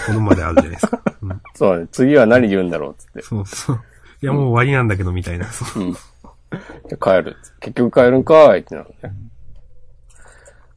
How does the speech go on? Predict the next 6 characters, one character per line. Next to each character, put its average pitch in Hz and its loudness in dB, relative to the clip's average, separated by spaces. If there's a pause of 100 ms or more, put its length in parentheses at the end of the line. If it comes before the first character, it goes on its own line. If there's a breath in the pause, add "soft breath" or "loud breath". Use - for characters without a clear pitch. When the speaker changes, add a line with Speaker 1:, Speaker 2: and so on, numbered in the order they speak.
(540)
Speaker 2:
は 104 0
ー 101 -2
い。 - -8 (800 soft breath)
Speaker 1:
は 110 -2
ー 123 -4
い。 - -10